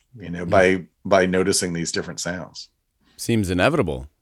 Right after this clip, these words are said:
Speaker 2: honestly, eventually, given as it increases in scale, how could it not, right?
Speaker 1: Yeah,
Speaker 2: Somebody somewhere
Speaker 1: yeah.
Speaker 2: will put one and something new will come along, I think.
Speaker 1: I, I would hope so. Yeah, I think that would be amazing.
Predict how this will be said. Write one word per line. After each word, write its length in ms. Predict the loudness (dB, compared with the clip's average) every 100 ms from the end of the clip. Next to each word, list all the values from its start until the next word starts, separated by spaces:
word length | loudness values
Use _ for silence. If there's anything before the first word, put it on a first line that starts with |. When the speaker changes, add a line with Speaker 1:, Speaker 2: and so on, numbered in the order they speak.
| -2
Speaker 2:
honestly, 440 | 0 0 -2 -6
eventually, 580 | -2 0 0 -2 -4 -4
given 420 | -2 0 0 -4 -4
as 180 | -4 -2
it 120 | -2
increases 640 | -2 -2 0 0 0 -4 -6
in 140 | -6
scale, 460 | -4 0 0 0 -2
how 180 | -6 -6
could 160 | -8
it 80 | -6
not, 300 | -4 -4 -4
right? 260 | -4 -4 -6 -2
Speaker 1:
Yeah, 220 | 2 6
Speaker 2:
Somebody 300 | 6 6 4
somewhere 260 | 6 8 8
Speaker 1:
yeah. 80 | 6
Speaker 2:
will 120 | 2
put 160 | 0 0
one 220 | 0 0
and 240 | -4 -8
something 420 | -6 -6 -4 -4
new 160 | -6 -6
will 120 | -8
come 200 | -8 -8
along, 300 | -6 -6 -6
I 80 | -8
think. 280 | -8 -10 -10 _ _ _ _ 4
Speaker 1:
I, 320 | 6 6 4
I 120 | 2 4
would 140 | 4
hope 200 | 2 0
so. 240 | 0 2
Yeah, 260 | 4 6 6
I 100 | 4
think 180 | 2 0
that 120 | 0
would 140 | 0
be 80 | 0
amazing. 560 | -2 -2 -4 -6 -10